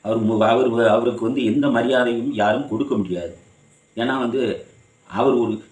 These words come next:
நெறியாளர் வைத்து பேசுகிறார். ஆனா அந்த நபர் வந்து நெறியாளர் கிடையாது. ரெண்டு பேரும் ஒருவரை ஒருவரும் மாத்தி பேசிக்கொண்டு இருக்கின்றார். இப்போ, இப்போ இன்று ஒரு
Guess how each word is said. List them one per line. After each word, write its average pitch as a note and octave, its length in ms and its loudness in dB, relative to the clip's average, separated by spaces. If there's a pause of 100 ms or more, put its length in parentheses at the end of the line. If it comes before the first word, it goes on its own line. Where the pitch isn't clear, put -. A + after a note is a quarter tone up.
(100)
நெறியாளர் C#3+ 560 6
வைத்து B2 280 0 (240)
பேசுகிறார். A2+ 640 0
ஆனா A#2+ 380 0
அந்த A2+ 180 -4
நபர் A2+ 300 0
வந்து A#2 360 -6 (180)
நெறியாளர் C3 500 4
கிடையாது. G2 440 -2 (200)
ரெண்டு C3 260 2
பேரும் C#3 380 4 (320)
ஒருவரை C3 340 4
ஒருவரும் B2 400 0
மாத்தி A2 540 -2 (220)
பேசிக்கொண்டு A#2+ 500 0
இருக்கின்றார். F2+ 440 -8 (380)
இப்போ, A#2 580 0 (460)
இப்போ A2 760 0 (180)
இன்று D3+ 360 0
ஒரு C3+ 160 2